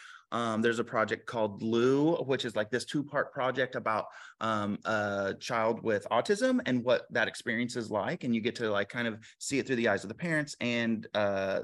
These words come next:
through the eyes of the, the child. And he was a, a part and involved in, like, creating the, the story. It's,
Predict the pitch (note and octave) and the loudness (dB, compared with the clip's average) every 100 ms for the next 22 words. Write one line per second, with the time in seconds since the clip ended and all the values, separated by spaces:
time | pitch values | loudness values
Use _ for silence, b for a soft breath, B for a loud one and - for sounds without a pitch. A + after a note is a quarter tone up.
0 | - G2+ - - C3+ C3 D#2 G2+ G#2+ A2 | -6 -16 -14 -2 2 2 2 2 2 0
1 | A#2 G#2 A2 G#2+ G2+ - - G#2 G2+ A2 | -4 0 2 2 0 -4 -6 -6 -2 0
2 | A2 B2+ A2 A2 G#2 G#2 - G#2 - G#2+ | 2 2 0 -2 -4 -6 -2 -2 2 2
3 | A2 - G#2 G2 F#2 G2+ G#2 G2+ F#2 - | 2 0 -4 -2 0 0 0 -2 -4 -4
4 | G2 G2 G#2+ G#2 G#2 G#2 - G#2+ A2 G#2+ | -6 -4 -4 -6 -8 -10 -4 -2 -4 -6
5 | - | -16